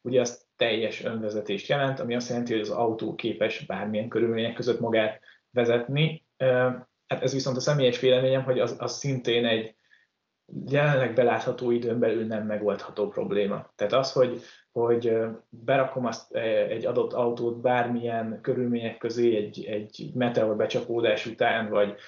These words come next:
ö, vagy, vagy, ö, vagy akár bármilyen természeti katasztrófa, ö,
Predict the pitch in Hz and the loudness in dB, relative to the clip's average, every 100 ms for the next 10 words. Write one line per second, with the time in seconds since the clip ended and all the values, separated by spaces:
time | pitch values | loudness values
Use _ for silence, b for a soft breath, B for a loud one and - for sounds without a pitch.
0 | B B _ _ 113 107 110 107 98 92 | B B _ _ -2 -2 -2 -4 -6 -8
1 | 107 107 98 113 110 104 110 110 113 - | -4 -2 -2 0 0 2 0 0 0 -2
2 | 87 76 - - 127 123 123 131 110 113 | -2 -4 -8 -8 0 2 4 2 2 2
3 | 120 120 120 117 113 110 104 - 123 120 | 2 2 0 -2 -4 -6 -6 -2 0 0
4 | - 120 120 117 120 120 123 117 - 117 | -4 -4 -6 -2 -2 -2 -4 -4 -2 0
5 | 117 - - | -2 -4 -8